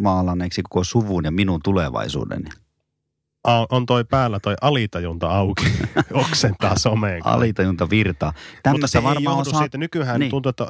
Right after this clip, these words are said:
Speaker 2: ihmiset oksentaa someen kaiken näköistä. Tonne niinku kirjoittaa kyllä sillä, että ei siinä paljon joillakin suodatinta ole, vaikka niillä olisi kuitenkin niinku tieto siitä, mutta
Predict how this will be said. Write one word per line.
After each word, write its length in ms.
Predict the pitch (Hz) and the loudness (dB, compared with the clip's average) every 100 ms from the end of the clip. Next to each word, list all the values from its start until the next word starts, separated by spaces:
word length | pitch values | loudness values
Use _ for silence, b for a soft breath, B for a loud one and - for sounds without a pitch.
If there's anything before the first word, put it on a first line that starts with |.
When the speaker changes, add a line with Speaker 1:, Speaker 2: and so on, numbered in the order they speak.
| - | -4
Speaker 2:
ihmiset 380 | 135 139 127 120 | -2 0 -2 -4
oksentaa 420 | 131 - 120 120 | -6 -4 -2 0
someen 340 | 117 135 123 107 | 0 0 0 0
kaiken 340 | 123 117 117 | 0 0 0
näköistä. 560 | 131 127 98 80 - 78 - _ - | 0 0 -4 -6 -8 -10 -12 _ -4
Tonne 320 | 98 92 85 - | -2 -2 -4 -6
niinku 220 | 95 90 - | -8 -8 -2
kirjoittaa 520 | 156 139 95 - 85 | 0 0 -2 -6 -8
kyllä 200 | 85 90 | -4 -6
sillä, 200 | 90 95 | -2 -2
että 140 | 90 92 | -2 -2
ei 60 | |
siinä 180 | 95 113 | 0 0
paljon 260 | 117 110 110 | 2 2 2
joillakin 320 | 120 107 104 | 0 0 0
suodatinta 540 | 127 117 95 92 87 | 2 2 0 -2 0
ole, 140 | 104 101 | 0 0
vaikka 180 | 92 98 | -2 -4
niillä 120 | 95 | -2
olisi 120 | 101 | 0
kuitenkin 340 | 139 117 90 | 0 0 -2
niinku 140 | 90 98 | -4 -4
tieto 300 | - 127 101 | 0 -2 0
siitä, 260 | 85 90 - | -4 -4 -6
mutta 320 | 85 85 78 | -8 -6 -8